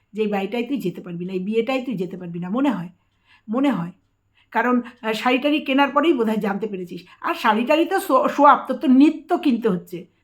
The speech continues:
কারণ এর আগে বিয়ের শাড়িটা কিনে নিয়ে এসছিস, দেখেছি, বিয়েতে প্রেজেন্ট করবি,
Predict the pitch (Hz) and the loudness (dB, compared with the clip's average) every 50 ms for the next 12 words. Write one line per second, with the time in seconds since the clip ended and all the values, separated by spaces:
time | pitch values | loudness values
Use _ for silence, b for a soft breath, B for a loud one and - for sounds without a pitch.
0 | _ - 226 226 233 - 254 262 269 277 254 277 269 233 262 269 269 262 - 269 | _ -6 -4 -4 -2 -2 0 2 2 2 2 2 0 0 2 2 0 0 0 0
1 | 262 262 247 277 262 - 269 254 262 262 262 254 247 - - - 262 262 - - | 0 0 0 -2 -4 -4 -2 -2 0 0 0 0 0 -2 -4 -8 -8 -8 -8 -8
2 | - _ _ _ _ _ _ _ _ _ _ _ _ _ _ _ _ _ _ _ | -14 _ _ _ _ _ _ _ _ _ _ _ _ _ _ _ _ _ _ _
3 | - _ 294 254 240 254 254 277 208 220 233 208 214 247 254 247 254 254 240 247 | -20 _ -8 -2 0 0 0 0 -4 -4 -4 -2 0 0 0 2 0 0 -2 0
4 | - 247 247 285 269 254 - 269 254 226 247 240 | -2 -2 -2 0 -2 -4 -4 -4 -4 -2 -2 -4